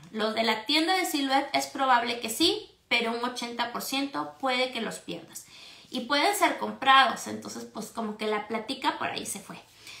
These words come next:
Entonces siempre en Silhouette, siempre guarden en sus discos duros. Yo tengo un disco duro que, eh, sí es importante, eh, que ahí voy guardando todo lo que hago. Es que ya no me pasa, chicas, me pasó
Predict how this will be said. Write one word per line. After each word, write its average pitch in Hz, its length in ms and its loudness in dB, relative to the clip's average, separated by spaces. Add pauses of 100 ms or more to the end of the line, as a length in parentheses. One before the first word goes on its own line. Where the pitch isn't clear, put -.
Entonces 262 280 -4
siempre 302 640 4
en 240 160 -2
Silhouette, 233 420 0 (160)
siempre 277 720 -4 (120)
guarden 311 640 4 (180)
en 262 300 0
sus 220 400 -6
discos 233 640 -4
duros. 196 460 -10
Yo 240 360 0
tengo 226 280 -2
un 226 60 -2
disco 214 380 -6
duro 311 440 2 (1500)
que, 254 500 4
eh, 208 320 0
sí 269 380 0
es 247 380 0
importante, 247 1200 0
eh, 190 160 -6
que - 220 -6
ahí 208 260 4
voy 240 180 0
guardando 233 480 2
todo 285 680 6
lo 233 180 0
que 214 140 -2
hago. 202 200 -2
Es - 140 -12
que 233 220 -6
ya 226 380 2
no 269 180 -2
me 320 120 2
pasa, 269 440 2
chicas, 226 300 -6
me 214 120 -2
pasó 254 640 2